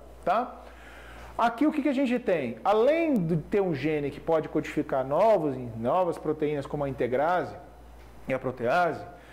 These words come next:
a gente vai ver que aí você já tem essas enzimas como parte do componente celular. Então, quando é liberado o genoma, você já tem liberação dessas enzimas ali prontas pra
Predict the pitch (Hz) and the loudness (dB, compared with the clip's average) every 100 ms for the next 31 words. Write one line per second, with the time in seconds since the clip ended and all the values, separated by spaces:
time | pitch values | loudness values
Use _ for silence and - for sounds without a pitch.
0 | - - - - 196 233 262 240 196 240 | -20 -20 -6 -2 0 0 2 2 2 0
1 | 262 240 196 233 254 262 269 254 302 320 | 2 2 2 0 0 0 0 0 2 4
2 | 254 190 185 170 170 165 151 202 220 214 | 2 2 0 0 2 0 2 2 2 0
3 | 233 233 226 220 226 226 262 226 226 247 | 0 2 0 0 -4 0 0 2 0 -2
4 | - 180 147 123 120 165 220 247 269 254 | 0 2 4 2 0 -4 -2 0 2 2
5 | 214 185 165 151 185 226 220 240 240 254 | 2 2 0 0 0 -2 -2 -4 0 -2
6 | 285 226 208 170 185 175 170 156 170 147 | 0 2 2 0 0 0 0 0 0 2
7 | 143 156 139 131 143 - 202 254 285 - | 2 2 2 2 0 2 2 2 2 -4
8 | 262 269 | 0 0